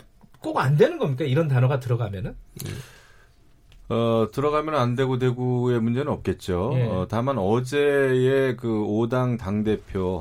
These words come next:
Speaker 2: 대통령과의 회동은, 예, 원칙적인 차원에서의,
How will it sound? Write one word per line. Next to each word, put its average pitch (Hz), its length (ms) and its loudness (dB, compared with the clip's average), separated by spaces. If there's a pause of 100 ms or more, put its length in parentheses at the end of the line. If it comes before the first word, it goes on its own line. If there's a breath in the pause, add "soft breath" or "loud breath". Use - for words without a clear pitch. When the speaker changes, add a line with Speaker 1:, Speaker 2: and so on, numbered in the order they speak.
(140)
Speaker 2:
대통령과의 98 640 -2
회동은, 98 640 -2 (500 soft breath)
예, 82 40 -2
원칙적인 131 800 -2
차원에서의, 113 1120 0